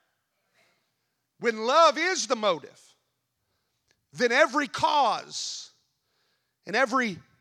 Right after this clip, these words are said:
everything we do then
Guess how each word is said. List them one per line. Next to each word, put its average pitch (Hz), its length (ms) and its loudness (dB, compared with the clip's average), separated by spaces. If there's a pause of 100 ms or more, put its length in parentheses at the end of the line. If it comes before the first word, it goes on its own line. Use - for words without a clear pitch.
(600)
everything 247 1120 -2 (540)
we 254 260 -8
do 208 460 -6 (2750)
then 269 460 -2